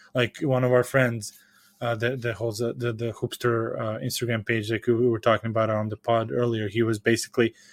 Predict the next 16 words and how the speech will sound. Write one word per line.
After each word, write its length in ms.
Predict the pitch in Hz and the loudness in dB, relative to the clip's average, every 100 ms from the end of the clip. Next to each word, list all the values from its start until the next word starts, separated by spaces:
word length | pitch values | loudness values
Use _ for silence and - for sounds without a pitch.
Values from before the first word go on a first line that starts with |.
| - - | -16 -2
when 120 | 131 | 0
you 80 | 123 | 2
get, 180 | 123 131 | 2 2
you 60 | 131 | 2
know, 100 | 110 | 2
saying 400 | - 117 113 107 _ _ _ _ _ | 4 4 2 -2 _ _ _ _ _
you 140 | 135 127 | 0 6
get 200 | 131 131 | 6 6
the 60 | |
ball 240 | 127 131 127 | 6 8 8
to 60 | |
Rashawn 320 | 123 120 127 | 4 4 2
Holmes 300 | 113 139 131 | 2 4 2
in 60 | 113 | 0
the 60 | 117 | -2
middle, 460 | 120 117 113 110 | 0 0 -2 -6